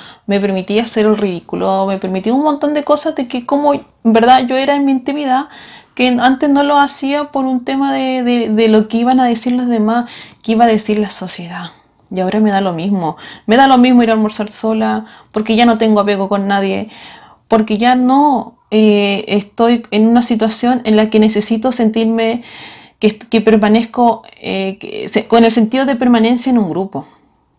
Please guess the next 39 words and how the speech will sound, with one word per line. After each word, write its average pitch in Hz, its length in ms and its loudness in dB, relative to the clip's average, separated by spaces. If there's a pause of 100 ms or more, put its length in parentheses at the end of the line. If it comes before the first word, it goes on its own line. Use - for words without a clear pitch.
(360)
Si - 180 4
se 196 180 2
da, 185 320 2
espectacular, 214 840 -8 (560)
pero 180 240 -4
que 190 80 -4
sea 208 200 -4
natural, 175 540 -2
no 208 240 -4
como 208 420 0 (340)
frente 220 540 2
a 190 160 2
la 190 260 0
vibración 202 580 -4
del 220 140 0
miedo 208 340 0
de 208 140 -2
que 240 100 -4
es 254 100 -6
que 339 100 -4
voy 302 140 0
a 294 40 -2
estar 294 240 -6
sola, 277 800 -4 (340)
¿qué 254 100 -2
va 247 100 4
de-, 240 220 0
qué 254 100 0
van 247 140 4
a 247 60 4
decir 247 280 0
los 247 160 2
demás? 240 480 0
Me 135 160 -2
da 123 120 4
lo 302 120 2
mismo. 285 580 2
<laughs> - 1500 -8
Como 247 180 2